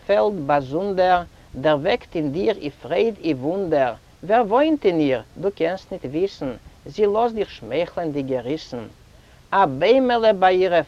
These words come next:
פענצטער, וואס וויגט אים אום א ווינט, דער קלענסטער.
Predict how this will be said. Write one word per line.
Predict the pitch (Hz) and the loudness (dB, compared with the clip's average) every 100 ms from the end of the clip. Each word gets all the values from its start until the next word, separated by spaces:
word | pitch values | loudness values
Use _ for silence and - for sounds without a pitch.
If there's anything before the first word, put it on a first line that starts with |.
| - | 0
פענצטער, | 156 208 208 - 196 180 151 - - 147 | 0 0 -6 0 4 4 2 -8 -12 -2
וואס | 165 - | -2 -2
וויגט | 185 247 - | -4 -4 0
אים | 220 - | -2 0
אום | 180 220 | 0 2
א | 196 160 | 2 2
ווינט, | 147 202 233 180 | 0 -2 -2 -2
דער | 190 190 | -4 -2
קלענסטער. | 196 196 196 - - 180 160 | -2 0 -2 -6 -2 0 0